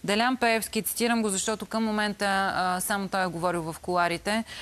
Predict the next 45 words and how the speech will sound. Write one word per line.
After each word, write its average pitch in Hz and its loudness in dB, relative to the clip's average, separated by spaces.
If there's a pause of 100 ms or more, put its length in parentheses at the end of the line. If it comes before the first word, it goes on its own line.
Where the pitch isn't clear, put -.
(160)
Очакваме 202 0
и 185 0
другите 190 0
политически 190 0
лица. 220 2
Той 220 4
е 196 2
заявил, 190 2
че - 0
неговата 208 2
парламентарна 190 2
гу-, 214 0
група 208 2
на 196 2
Д 196 2
П 190 -4
С - -2
се 196 0
няма 202 4
да 196 2
подкрепи 180 -2
тази 165 2
анкетна 160 0
комисия, 156 -2
нейното 156 -2
създаване, 156 2 (400)
защото, 214 2 (300)
а, 202 0
депутатите 202 -2
не 208 2
били 190 2
разследващи 196 0
органи 190 0
и 180 0
не 170 0
трябва 170 2
да 180 0
се - -4
превръщат 185 -2
в 175 -8
такива. 175 -2
Какво 226 -2
е 254 2
вашето 208 0
мнение? 175 -2